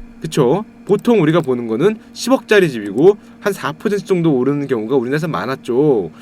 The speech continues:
자, 그러면 십억짜리가 얼마가 됐습니까?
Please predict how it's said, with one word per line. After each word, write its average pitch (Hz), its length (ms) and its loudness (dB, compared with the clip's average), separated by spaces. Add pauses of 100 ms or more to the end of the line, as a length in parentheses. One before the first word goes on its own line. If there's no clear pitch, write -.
(240)
자, 147 140 0
그러면 175 200 2
십억짜리가 202 600 2
얼마가 185 300 6
됐습니까? 131 640 -2